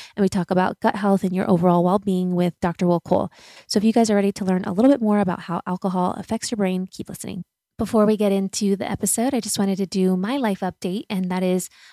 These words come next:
I'm officially a year plus with no alcohol. So I made it through New Year's Eve, and I'm feeling really good. I actually had got one of those, like, non-alcoholic drinks to drink on New Year's Eve, and everyone that was with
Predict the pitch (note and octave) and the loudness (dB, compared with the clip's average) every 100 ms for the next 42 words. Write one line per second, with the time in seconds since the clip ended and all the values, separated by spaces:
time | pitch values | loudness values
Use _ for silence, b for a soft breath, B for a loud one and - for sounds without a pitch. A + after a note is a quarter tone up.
0 | B G3+ G3+ - C4+ - C#4 C4+ C4+ G#3 | B -2 0 0 -2 -2 -2 -2 -2 -4
1 | F#3+ F#3+ F#3+ - - F#3 F#3 - - _ | -2 0 0 -2 -4 -2 -2 -6 -8 _
2 | G#3 F#3+ - _ _ F#3+ G3 B3+ - - | 2 2 0 _ _ -4 -2 -2 -4 -4
3 | G3 G#3 - - F#3+ F#3 F#3 F#3+ F#3+ G3+ | -6 -8 -6 2 4 4 2 0 -2 -6
4 | G3+ G3 F#3 F#3 F3+ B B B - C#4 | -2 2 4 4 2 B B B -2 0
5 | D4 C#4+ A3+ G3+ G3+ G3 - A3 G#3 A3 | 0 -2 0 2 4 2 0 -2 0 -2
6 | G3+ B3+ D#4+ D4+ A#3 A#3 G3+ F#3+ F#3 F#3 | -2 -2 -2 -2 -2 2 2 2 -2 -4
7 | - A3 A3 G#3+ B B B G#3+ F#3 F3 | 0 2 2 0 B B B -4 2 2
8 | - F#3 F3 F#3 F3 F#3 F3 - F3+ F3 | 4 2 0 0 0 -2 -6 -6 -4 -2
9 | F3 - F3 - F3 F3 E3+ - E3+ F3 | -2 -4 -6 -8 -4 -4 -4 -6 -6 -4
10 | - F#3 F3+ F3+ F3+ F3 F3+ - F3+ F3 | -4 -4 -4 -2 -4 -2 -4 -4 -4 -4
11 | F#3 G3 F#3 G3 G#3 G#3 G3 F3 | -4 -4 -2 0 0 0 -2 -4